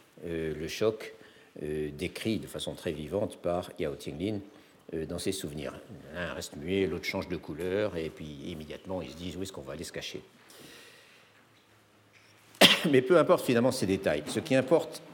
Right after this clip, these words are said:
et cela aussi, j'avais, euh, je l'avais souligné, ce qui importe, c'est la signification politique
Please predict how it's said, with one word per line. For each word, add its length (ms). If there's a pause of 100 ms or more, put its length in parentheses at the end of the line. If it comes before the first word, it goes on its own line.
(920)
et 80
cela 260
aussi, 360
j'avais, 460 (540)
euh, 160
je 140
l'avais 220
souligné, 500
ce 140
qui 140
importe, 260
c'est 80
la 100
signification 800
politique 640